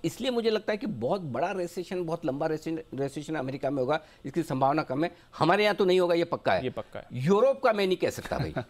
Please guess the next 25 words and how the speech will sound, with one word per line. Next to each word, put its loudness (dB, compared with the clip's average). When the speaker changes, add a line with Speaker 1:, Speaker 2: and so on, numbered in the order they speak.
Speaker 2:
<laughs> -14
वाइल्ड -2
कार्ड -6
है। -6
Speaker 1:
ये 4
कुछ, -2
वहाँ 4
कुछ -2
भी 0
हो 4
सकता -2
है, 2
भगवान 0
मालिक -8
है। -12
Speaker 2:
हम्म। -16
Speaker 1:
मतलब, 2
अ, -4
एक -4
तो 4
इतने 0
छोटे-छोटे 0
देश 0
हैं 0
ना, 0